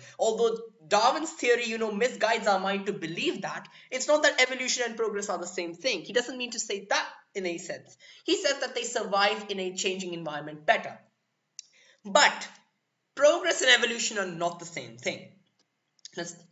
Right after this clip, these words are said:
let's try to understand that. Evolution basically results in organisms with better characteristics.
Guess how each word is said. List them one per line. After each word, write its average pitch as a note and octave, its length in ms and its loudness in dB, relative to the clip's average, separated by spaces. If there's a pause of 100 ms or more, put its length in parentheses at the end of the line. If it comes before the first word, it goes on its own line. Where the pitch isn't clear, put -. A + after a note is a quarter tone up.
(120)
let's E3+ 160 -6
try D#3+ 140 -2
to D#3 80 -6
understand C#3 500 -8
that. - 140 -16 (1000)
Evolution C#4 960 2 (1120)
basically D4 1000 -2
results G3 960 4
in G3+ 420 0 (2000)
organisms D4+ 960 0 (480)
with G3 460 0 (340)
better A3 260 10
characteristics. - 1160 0